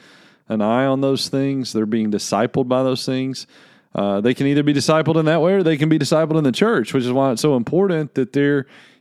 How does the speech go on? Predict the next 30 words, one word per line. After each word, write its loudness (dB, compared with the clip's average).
in 2
the 0
church -4
and 0
they 2
are 0
growing 0
in -2
their 2
knowledge 2
and 0
understanding -2
of -2
what -2
God 0
says -2
about -4
who -2
he 0
is 0
and -6
who 0
they 0
are. 0
And -8
they're 0
studying 0
scripture -2
and -2
they're -2